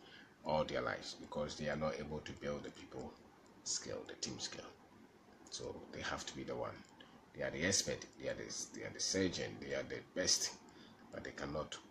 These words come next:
do anything with a group. So there will be little, their growth will be restricted immensely,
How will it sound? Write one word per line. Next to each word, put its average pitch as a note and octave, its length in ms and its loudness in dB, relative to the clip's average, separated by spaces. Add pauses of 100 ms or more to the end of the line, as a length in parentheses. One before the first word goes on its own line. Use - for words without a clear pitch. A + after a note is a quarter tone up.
do D#2 220 -2
anything C#2+ 460 -2
with - 160 -6
a - 40 -2
group. - 320 -6 (1700)
So - 140 -6
there - 140 0
will C2 80 -2
be C3+ 80 -4
little, E3+ 320 2 (180)
their C#2+ 140 4 (140)
growth G2+ 340 6 (180)
will C#2+ 120 -2
be C#2 300 -4
restricted - 480 0 (840)
immensely, E2+ 480 2